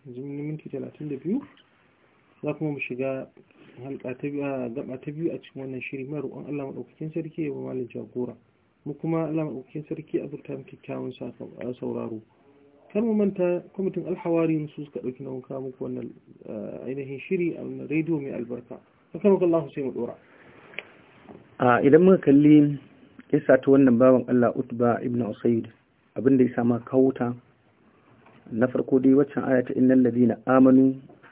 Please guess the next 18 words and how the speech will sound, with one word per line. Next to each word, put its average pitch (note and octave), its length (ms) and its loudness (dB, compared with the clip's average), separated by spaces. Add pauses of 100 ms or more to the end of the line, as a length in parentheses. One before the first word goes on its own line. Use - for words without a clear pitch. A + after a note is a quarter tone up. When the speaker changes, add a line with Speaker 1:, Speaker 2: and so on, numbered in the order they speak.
(140)
Speaker 2:
wal A2+ 140 -2
ladina A2 440 2 (100)
hajaru C3+ 560 4 (840)
wa A#2 80 6
jahadu B2 440 4 (100)
fi C3 200 0
sabilillahi A#2+ 840 4 (240)
ulaika A#2+ 440 0
yarjuna A#2 440 2
rahmatallah A#2+ 800 2
wallahu A#2+ 340 0
ghafurur A2+ 460 -4
rahim." D3+ 320 6 (1300)
Na C3+ 180 2
faɗi C3 240 0
cewa B2+ 140 2 (100)
malaman C3 240 2
tafsiri C3+ 560 0